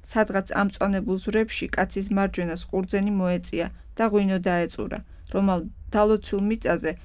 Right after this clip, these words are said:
ვიღაც იმედგაცრუებულ ლოთებსა და ტრამალის მგლებს ღვინით სავსე ფიალები მოეყუდებინათ, ხნეობა მისცემოდათ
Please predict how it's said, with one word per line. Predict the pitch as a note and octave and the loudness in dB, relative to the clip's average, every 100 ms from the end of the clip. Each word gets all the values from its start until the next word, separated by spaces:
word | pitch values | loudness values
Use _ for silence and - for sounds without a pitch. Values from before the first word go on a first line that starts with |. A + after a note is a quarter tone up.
| - | -14
ვიღაც | - F#3 G3 F#3 | -6 0 0 2
იმედგაცრუებულ | G#3 G3+ F#3+ G3 F#3+ - F#3+ F#3+ F3+ | 0 0 2 0 -2 -2 0 0 2
ლოთებსა | F3+ F#3 G#3+ F#3+ F3+ | 2 2 0 -4 -2
და | F3 | -2
ტრამალის | F3 - F#3 F3+ - | -2 0 0 0 -4
მგლებს | F#3 F3 G3+ G3+ - - - - | -4 -2 -2 -2 -4 -14 -16 -14
ღვინით | - G3+ A3 A3+ | -2 0 0 0
სავსე | G3+ F3+ - | -2 -4 -4
ფიალები | G3+ - F#3 E3+ F3+ F#3+ | -4 -2 0 0 -2 0
მოეყუდებინათ, | F#3 E3 - D#3+ F3 D#3+ - - - - - - | 0 -2 -4 -6 -6 -6 -4 -6 -8 -16 -20 -20
ხნეობა | - - G3+ G3+ F3+ E3 | -14 -4 0 2 2 0
მისცემოდათ | F3 F3+ - F#3+ G3 A#3+ | -2 -4 -4 -2 -2 -4